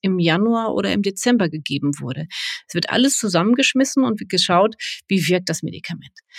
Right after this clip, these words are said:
Aber dieser Faktor Umwelt muss unbedingt mit in Erwägung gezogen werden und muss eben auch geschaut werden, inwiefern beeinträchtigt das die Wirksamkeit von Medikamenten.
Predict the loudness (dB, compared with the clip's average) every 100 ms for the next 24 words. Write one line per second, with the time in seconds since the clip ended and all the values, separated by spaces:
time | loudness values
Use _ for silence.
0 | -14 -14 -2 0 2 2 2 2 0 0
1 | 0 2 0 4 6 6 4 0 -8 -16
2 | _ _ -6 0 4 4 4 2 0 -4
3 | -12 _ _ 2 2 2 -4 -10 _ _
4 | -2 0 2 2 2 2 2 -4 -4 0
5 | 0 0 0 0 0 -4 -12 -14 -4 -2
6 | 2 0 2 0 0 -2 -4 -4 -4 -2
7 | 0 0 0 0 -2 -4 -2 -2 0 0
8 | 0 -4 -8 -2 0 0 -4 -6 -4 -6
9 | -6 -4 -4 -4 -10 _ -20 -20 _ _
10 | -4 0 0 0 -2 -2 -4 -2 -2 -4
11 | -8 _ _ _ _ -4 -2 0 0 -2
12 | -2 -2 -4 -8 -12 -14